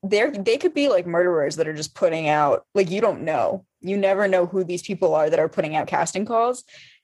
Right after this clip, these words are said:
Um, they could say they're Estrellas Pictures and not even necessarily be them. So it's a really scary process. I was lucky enough to never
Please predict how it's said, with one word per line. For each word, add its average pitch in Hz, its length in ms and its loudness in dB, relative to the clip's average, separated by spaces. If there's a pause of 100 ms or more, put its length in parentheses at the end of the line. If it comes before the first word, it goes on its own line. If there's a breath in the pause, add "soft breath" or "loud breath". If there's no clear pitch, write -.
Um, 185 180 2
they 208 100 2
could 190 160 0
say 208 280 2
they're 175 180 0
Estrellas 165 420 0
Pictures 151 480 -4
and 151 80 -10
not 151 220 0
even 156 220 -2
necessarily 131 540 0
be 95 180 -4
them. 92 360 -2
So 165 240 0
it's 180 180 0
a 208 80 0
really 269 220 2
scary 175 360 0
process. 185 760 -2 (120)
I 180 260 2
was 180 180 -2
lucky 180 280 0
enough 180 260 -4
to 185 100 -10
never 160 560 0